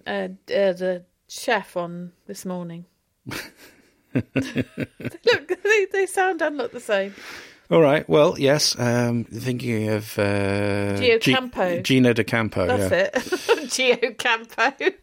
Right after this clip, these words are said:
Speaker 2: Right.
Speaker 1: Yeah.
Speaker 2: Okay. All right. Well, well, well, let's, let's get back to David Walliams. So he is suing the creators of Britain's Got Talent, which is Fremantle, for ten million pounds. And he claims that he's lost his ability to be funny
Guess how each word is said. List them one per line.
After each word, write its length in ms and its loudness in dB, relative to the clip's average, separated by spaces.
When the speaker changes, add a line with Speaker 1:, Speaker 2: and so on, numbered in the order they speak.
Speaker 2:
Right. 260 6
Speaker 1:
Yeah. 160 0
Speaker 2:
Okay. 280 2
All 120 2
right. 160 4
Well, 140 4
well, 220 4
well, 140 6
let's, 220 0
let's 160 2
get 160 0
back 140 0
to 100 -8
David 280 4
Walliams. 300 2
So 360 4
he 300 2
is 120 2
suing 680 2
the 160 0
creators 540 0
of 80 -6
Britain's 300 -2
Got 240 -6
Talent, 340 -6
which 160 -6
is 80 -2
Fremantle, 720 -4
for 120 -4
ten 460 0
million 500 0
pounds. 580 -6
And 480 -2
he 140 -6
claims 460 -2
that 160 -4
he's 240 -4
lost 300 0
his 140 0
ability 420 -2
to 100 -12
be 100 -6
funny 580 -8